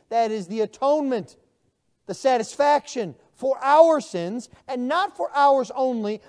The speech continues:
but also for the sins of the whole world. The implication here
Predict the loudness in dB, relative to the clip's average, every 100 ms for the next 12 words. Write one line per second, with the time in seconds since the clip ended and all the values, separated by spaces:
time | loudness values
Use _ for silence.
0 | -12 -8 4 8 8 4 -2 -4 -4 -6
1 | -8 -8 -6 -4 -4 -8 -12 _ _ -6
2 | -4 -4 -8 -4 2 2 2 -4 -6 -8
3 | -10 -10 _ _ _ _ _ _ _ _
4 | _ _ _ _ _ _ _ _ _ _
5 | _ -8 -6 -4 -6 -4 -4 -6 -10 -14
6 | -14 -18